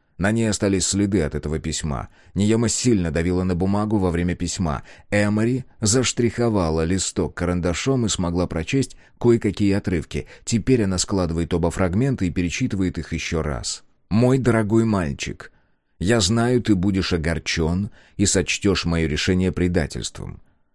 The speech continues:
Ты, наверное, считаешь, что я подвела тебя, когда просила о многом. А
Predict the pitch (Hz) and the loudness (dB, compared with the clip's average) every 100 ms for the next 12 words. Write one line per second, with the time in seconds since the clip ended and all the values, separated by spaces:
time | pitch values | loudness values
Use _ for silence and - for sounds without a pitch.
0 | _ - 113 104 104 104 92 - 87 98 | _ 0 2 4 2 0 -2 -2 -2 0
1 | 90 - 90 90 92 80 95 92 82 - | 0 0 0 0 0 0 0 0 -2 -4
2 | 64 64 57 - _ - 98 92 87 87 | -6 -6 -8 -14 _ -2 0 0 0 -2
3 | - 98 87 87 95 85 62 57 55 - | 0 2 2 2 0 0 -4 -8 -10 -12
4 | - _ _ - 95 92 95 | -16 _ _ -2 2 2 0